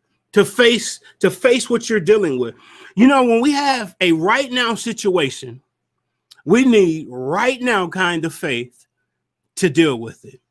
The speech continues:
Let me say that to you again. When we have a right now situation, our faith has to be right here, right now, present, active, and alive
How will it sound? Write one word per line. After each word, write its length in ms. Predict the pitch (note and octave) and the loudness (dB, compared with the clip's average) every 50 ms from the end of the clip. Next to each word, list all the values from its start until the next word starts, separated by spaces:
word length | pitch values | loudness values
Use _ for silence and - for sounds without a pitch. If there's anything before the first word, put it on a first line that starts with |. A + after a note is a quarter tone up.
| _ _ _ _ - | _ _ _ _ 0
Let 80 | E3 G3 | 0 2
me 60 | A3 | 2
say 180 | G#3+ B3+ A3+ | 4 4 4
that 180 | A3 A3 G#3 G3+ | 4 4 2 0
to 120 | - A3+ | -2 -4
you 100 | G#3+ G3 | -6 -6
again. 360 | F#3+ E3 F3 D#3+ C3 A#2 A2+ - _ _ - _ | -4 -4 -4 -4 -4 -4 -8 -12 _ _ -16 _
When 140 | - F3 G#3+ | -2 -2 0
we 140 | A#3+ C4 B3 | 0 -2 -4
have 200 | B3 B3+ A3 G3 | -4 -4 -2 -2
a 120 | F3+ E3 | -2 0
right 380 | D#3 D3 D3+ F3+ A3 C#4+ D#4 C4+ | 0 0 2 2 2 2 0 0
now 220 | C#4+ C#4+ C#4 C4+ | 0 0 0 0
situation, 920 | A3+ - C4+ B3+ - - A#3+ G#3 G3+ E3 C3+ C3+ - - C#3 B2+ B2+ C#3+ - _ _ _ _ _ _ _ _ _ _ _ - | -2 -4 -6 -8 -6 -4 -2 0 0 0 0 -2 -6 -10 -12 -12 -12 -14 -18 _ _ _ _ _ _ _ _ _ _ _ 0
our 420 | F#3+ A3 A#3 B3+ C4 B3+ C4 B3+ | 2 4 4 4 4 2 2 0
faith 460 | B3 - - - A3+ A3 A3 G#3 G#3 | -2 -2 -2 0 2 2 2 0 -4
has 400 | D3+ E3+ G3 G3+ F#3+ G3 F3+ - | -10 -8 -8 -6 -6 -8 -12 -12
to 160 | - - F#3+ E3 | -8 -6 -6 -6
be 520 | D3+ D#3+ F3+ F3+ F3 F3 E3+ E3+ E3+ E3 _ _ _ _ _ - | -4 -4 -4 -4 -4 -4 -6 -8 -10 -14 _ _ _ _ _ -14
right 420 | A#2+ A#2+ C#3+ F#3 G#3+ A3+ A#3 A3 | -10 -4 -2 0 0 0 0 -2
here, 580 | F3 F#3+ G#3+ G3 F#3+ F#3+ F3+ F3+ F3 F3 F3 - - | -2 -2 2 4 4 4 4 2 -2 -6 -8 -12 -16
right 520 | - - - B2 D#3 F#3+ G#3+ A3 A3 F#3+ | -16 -10 -4 0 2 2 2 2 0 -2
now, 440 | F3 E3 D3+ C#3+ C#3 C3+ C3+ C3+ C#3 _ | -2 -2 0 0 -2 -2 -4 -6 -10 _
present, 600 | - - G#3+ A3 A3 G#3+ F3+ G3+ G#3+ G#3+ F#3+ - _ _ _ _ _ _ _ - | -6 -2 -2 0 0 0 0 0 0 0 0 -2 _ _ _ _ _ _ _ -2
active, 680 | F#3+ F#3+ F#3 - - - F3+ E3+ F3 F3+ F3 - - _ _ _ _ _ _ - | 0 0 0 -2 -2 0 0 2 2 0 -2 -8 -16 _ _ _ _ _ _ -4
and 420 | E3+ F3 F3 F3 E3+ E3 E3+ F3 E3 - E3+ _ - | -2 0 0 0 0 0 0 -2 -4 -8 -10 _ -6
alive 840 | D#3+ D#3 D3+ D3+ C3+ G#2 F#2 E2 - - - _ _ - - _ | -6 -4 -2 -2 -4 -4 -6 -10 -14 -20 -20 _ _ -20 -20 _